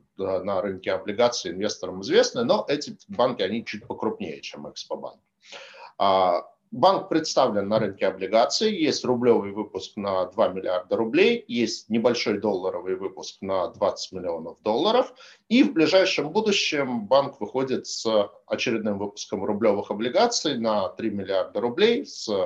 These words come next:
офертой на два года. У нас сегодня в гостях прекрасный состав спикеров, высший менеджмент банка, это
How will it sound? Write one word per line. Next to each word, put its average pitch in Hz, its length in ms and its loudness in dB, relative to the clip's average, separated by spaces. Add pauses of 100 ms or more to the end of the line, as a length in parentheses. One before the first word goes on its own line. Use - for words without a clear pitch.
офертой 90 480 -4
на 92 140 -6
два 85 180 -8
года. 147 500 -2 (1080)
У 135 60 0
нас 185 300 4
сегодня 127 440 0
в - 80 -6
гостях 120 640 0 (160)
прекрасный 110 500 0
состав - 420 -4
спикеров, 190 760 4 (260)
высший 107 440 -4
менеджмент 101 580 -4
банка, 208 400 2
это 101 580 0